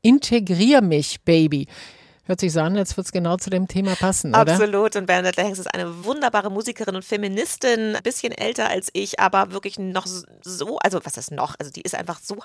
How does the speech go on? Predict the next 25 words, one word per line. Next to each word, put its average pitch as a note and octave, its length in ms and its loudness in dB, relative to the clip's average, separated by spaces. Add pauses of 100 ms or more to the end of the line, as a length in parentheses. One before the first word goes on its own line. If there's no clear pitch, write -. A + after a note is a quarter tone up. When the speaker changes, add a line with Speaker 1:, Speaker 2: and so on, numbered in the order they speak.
(100)
Speaker 2:
heiß, F#3+ 360 -6 (140)
<laughs> - 200 -4
die B3+ 40 -8
ist B3 80 -4
so A#3+ 100 2
toll G3+ 400 2 (420)
und A3 300 4
macht A3+ 200 4
so A#3+ 100 0
grandiose G#3 460 0
Musik G3 500 -2
und F#3+ 300 -2
ist - 140 0
jemand, G3+ 240 0
die F#3 100 -6
wirklich F#3+ 260 -2
im F#3 60 -10
Feminismus G3 520 0
immer G#3+ 280 2
alle G3 320 2
unterstützt. F#3 600 -2
Ich - 160 -6
finde F3 140 -2
sie F3 100 -2
großartig. D#3 800 -2